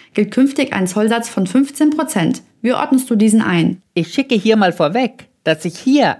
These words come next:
Speaker 2: eine rein sachliche Einordnung vornehme. Denn in den Verhandlungen war niemand von uns dabei. Von daher kann auch niemand von außen beurteilen, wie die Verhandlungen abgelaufen sind,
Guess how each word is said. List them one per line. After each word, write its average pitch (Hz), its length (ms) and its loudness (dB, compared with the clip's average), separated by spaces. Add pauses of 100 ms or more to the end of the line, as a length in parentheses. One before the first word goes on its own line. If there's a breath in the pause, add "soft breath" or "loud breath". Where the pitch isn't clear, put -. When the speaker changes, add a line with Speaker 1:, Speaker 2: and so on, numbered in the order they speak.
(100)
Speaker 2:
eine 147 260 0
rein 175 460 0
sachliche - 640 -4
Einordnung 110 480 -2
vornehme. 101 560 -4 (320)
Denn 196 480 -2 (240)
in 170 140 2
den 170 120 0
Verhandlungen 196 840 0 (100)
war 120 200 -2
niemand 156 520 2
von 143 100 -4
uns 127 280 -6
dabei. 98 460 -2 (360)
Von 160 220 -2
daher 214 580 0 (140)
kann 247 380 -2
auch 147 200 -2
niemand 233 720 2
von 160 160 -2
außen 277 400 0
beurteilen, 214 720 0 (340 soft breath)
wie 240 160 -2
die 277 100 2
Verhandlungen 165 520 0
abgelaufen 156 720 0
sind, 190 340 -2